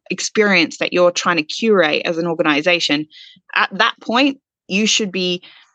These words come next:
so solid and so watertight in that experience that once you hand that sale over, as soon as that's closed, that contract is won, that the invoice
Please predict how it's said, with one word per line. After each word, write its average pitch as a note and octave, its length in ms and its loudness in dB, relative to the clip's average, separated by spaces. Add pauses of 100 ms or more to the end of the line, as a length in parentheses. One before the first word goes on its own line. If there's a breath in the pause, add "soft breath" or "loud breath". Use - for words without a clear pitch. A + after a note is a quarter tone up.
(120)
so A3+ 500 4
solid G#3 500 2
and B2 200 0
so G#3 260 2
watertight G3+ 840 0
in A3+ 100 -4
that A#3 140 -2
experience B3 800 0 (200 soft breath)
that - 140 0
once A#3+ 260 2
you A#3 120 0
hand B3+ 300 2
that - 160 -2
sale F#3+ 360 2
over, G3+ 320 2
as F3+ 140 -2
soon B3 160 -2
as A#3 80 -4
that's A3 220 -6
closed, A#3+ 380 0
that - 140 -6
contract A#3+ 440 -6
is F3 160 -4
won, A#3 280 2 (1080 loud breath)
that G#3+ 280 2
the F3+ 220 -4
invoice A#3+ 720 0